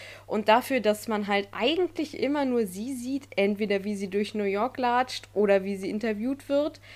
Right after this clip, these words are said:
Und man hört halt auch immer Martin Scorsese im Hintergrund. Und ich bin jetzt kein riesiger Martin Scorsese-Fan. Da habe ich halt auch so gedacht,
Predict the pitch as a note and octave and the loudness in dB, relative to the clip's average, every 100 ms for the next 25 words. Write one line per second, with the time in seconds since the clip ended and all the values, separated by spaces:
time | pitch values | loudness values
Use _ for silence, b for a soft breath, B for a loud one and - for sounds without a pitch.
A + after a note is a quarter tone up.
0 | B B B B A3 A#3 A3+ C4+ D#4+ D#4+ | B B B B 4 6 6 6 6 6
1 | A#3+ - D#4 F#4 D4+ C4 G#3 G3+ - A#3 | 4 2 2 4 4 2 -2 -6 0 2
2 | D4+ C#4+ C#4 - B3+ - C#4+ A#3+ F#3 F#3+ | 2 0 -2 0 -2 0 0 0 0 0
3 | G3 G3 F3 F#3+ F#3+ G3+ - C4+ B3+ - | 0 0 0 0 0 -2 -2 0 0 0
4 | B3 C4+ C4 C4 A#3+ A3+ A3+ A#3 A#3 - | -2 0 -2 0 0 2 0 0 -4 -4
5 | A#3 C#4 A#3+ A3 F3+ E3 F#3 G#3+ A#3+ A#3+ | -2 -4 -4 -2 -2 0 0 0 0 0
6 | A3 - B3+ C4 G#3+ G3+ G#3+ | 0 0 0 -2 -2 -2 -2